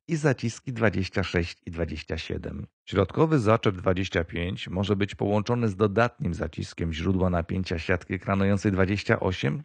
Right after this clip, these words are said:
którego zacisk ujemny jest podłączony z zaciskiem dziewięć. Zacisk dwadzieścia sześć może następnie być podłączony z elektrodą siatki ekranującej dwadzieścia dziewięć tetrody jeden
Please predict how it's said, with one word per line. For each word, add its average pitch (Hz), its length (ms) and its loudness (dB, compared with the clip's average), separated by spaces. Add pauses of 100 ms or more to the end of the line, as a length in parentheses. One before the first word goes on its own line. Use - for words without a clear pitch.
(160)
którego 101 420 4
zacisk 98 480 2
ujemny 107 540 4
jest 135 380 -2
podłączony 139 680 4
z 104 40 -2
zaciskiem 95 720 0
dziewięć. 92 580 2 (220)
Zacisk 123 520 2
dwadzieścia 110 520 0
sześć 110 380 0
może 107 360 4
następnie 95 500 0
być 90 180 0
podłączony 95 600 2
z - 140 -8
elektrodą 95 540 2
siatki 98 340 0
ekranującej 101 580 2
dwadzieścia 95 460 0
dziewięć 92 340 2
tetrody 87 400 -2
jeden 90 380 2